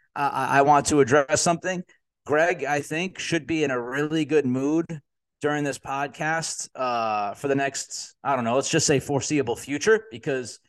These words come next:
uh, as I announced on Twitter, I am, uh, no longer at Sacktown Sports in Sacramento. I'm heading back to New England. I'm heading back home. I'm heading back to our roots, personal reasons, family stuff.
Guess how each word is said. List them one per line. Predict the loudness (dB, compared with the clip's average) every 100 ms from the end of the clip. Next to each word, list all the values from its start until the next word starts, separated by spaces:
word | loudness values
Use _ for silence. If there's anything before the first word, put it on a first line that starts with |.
| _ _ -12
uh, | -6 -6 -2
as | -2 2
I | 2
announced | 2 0 0 -2
on | -2 -2
Twitter, | 0 4 4 2 -6 _ _ _ _ _ _ -4
I | 0 0
am, | 0 0
uh, | 0 0
no | 0 0
longer | 0 -2 0
at | -2 -2
Sacktown | -2 -4 -6 -8 -8 -8
Sports | 0 4 4 2 -6 -12 _ _ _
in | -10
Sacramento. | -6 -4 -2 0 2 4 4
I'm | 4 2
heading | 0 0 -2
back | -2 -6 -2
to |
New | 0 2
England. | 2 0
I'm | -2
heading | -4 -8 -8
back | -6 -8 -4
home. | -2 0 0
I'm | -2
heading | -4 -4
back | -2 -4 -4
to | -4
our | 0 0 -2
roots, | -2 -2 -2 -4 -6
personal | -2 0 0 -4 -2
reasons, | -2 -2 -4
family | -2 -2 -2 -2
stuff. | 0 0 0